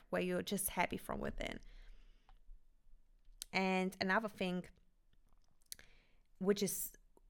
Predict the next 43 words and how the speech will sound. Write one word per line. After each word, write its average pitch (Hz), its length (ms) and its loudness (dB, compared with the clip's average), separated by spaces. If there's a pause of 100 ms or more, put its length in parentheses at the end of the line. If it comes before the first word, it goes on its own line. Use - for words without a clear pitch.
a 185 60 4
big, 180 540 0 (220)
big, 165 220 -2
big - 260 -4
one 175 420 -4
that - 120 2
I 170 80 2
have 170 260 -4
realized 170 380 0
in 170 100 -2
my 170 220 -2
personal - 480 -2
life, - 320 0 (440)
um, 180 560 2 (220)
I - 40 2
wrote 185 240 6
down 185 180 8
because 190 220 0
I 170 100 8
always 180 280 6
have - 160 -2
my 170 140 2
notes 170 480 0
when 175 120 -2
I 165 120 0
do 165 220 -6
my 165 120 -2
podcast - 480 -4
episodes, 180 600 -2
<laughs> - 20 -20
and 196 580 4
I, 175 140 2 (440)
uh, 175 360 2
always 175 440 0 (300)
write - 200 6
down 170 180 4
some 170 200 -4
sentences - 800 -4
that - 140 -2
I - 80 0
want - 220 -2
to - 80 -10
tell, - 500 -2